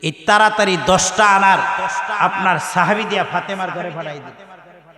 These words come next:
সুবহানাল্লাহ, সুবহানাল্লাহ।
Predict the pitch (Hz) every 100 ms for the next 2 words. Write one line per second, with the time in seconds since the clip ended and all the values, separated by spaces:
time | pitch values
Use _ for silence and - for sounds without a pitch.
0 | 147 139 113 131 120 _ _ _ _ _
1 | _ _ _ _ _ _ _ - 170 180
2 | 285 392 415 330